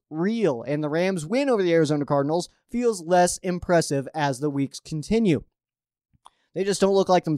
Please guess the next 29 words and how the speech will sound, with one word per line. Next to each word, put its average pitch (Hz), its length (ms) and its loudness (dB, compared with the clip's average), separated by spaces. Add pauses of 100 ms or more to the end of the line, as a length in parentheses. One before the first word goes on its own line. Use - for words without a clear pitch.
(180)
themselves 147 540 -4
right 165 140 -4
now, 165 260 -4
honestly. 165 440 -2
The, 147 260 0
the 147 120 -4
Cardinals, 165 280 2
they, 147 120 -4
they 151 160 -2
look 135 140 -4
sloppy. 147 600 0 (180)
They 135 120 -2
look 120 160 -6
sluggish. 143 720 -4 (340)
They 143 160 -2
look 139 180 -4 (160)
unorganized. 151 960 0 (200)
Uh, 135 200 -2 (200)
DeAndre 175 460 0
Hopkins 147 400 2
apparently 185 560 -4
was 185 220 -4
the 151 80 -4
glue 156 400 0
holding 156 320 -4
that 160 100 -2
entire 147 480 -6
roster 135 400 -4
together. 151 400 -2